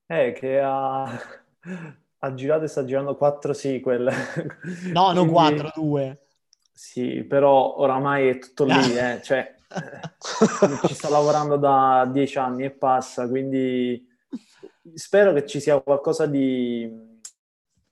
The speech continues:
Speaker 1: dietro, cioè che non sia tutta fuffa, chiaramente. Però effettivamente il ritorno di Cameron al cinema dopo Avatar, praticamente, perché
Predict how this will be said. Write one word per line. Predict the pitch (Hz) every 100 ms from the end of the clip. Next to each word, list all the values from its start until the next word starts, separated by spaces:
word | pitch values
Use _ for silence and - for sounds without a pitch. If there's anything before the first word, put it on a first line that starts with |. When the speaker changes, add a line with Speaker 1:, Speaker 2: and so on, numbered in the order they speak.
| _ _ _
Speaker 1:
dietro, | 110 104 110
cioè | 117
che | 110
non | 113
sia | 117 123
tutta | 117 - 120
fuffa, | 127 123 - 117
chiaramente. | 120 120 117 113 - 113 _
Però | 156 147 127
effettivamente | 117 - 131 139 127
il | 123 117 120 -
ritorno | 127 127 143 139 127
di | 120
Cameron | 131 123 120 117 117
al | 117 117
cinema | - 120 113
dopo | 110 117 - 127
Avatar, | 117 113 117 120 -
praticamente, | 110 113 110
perché | 113 - 120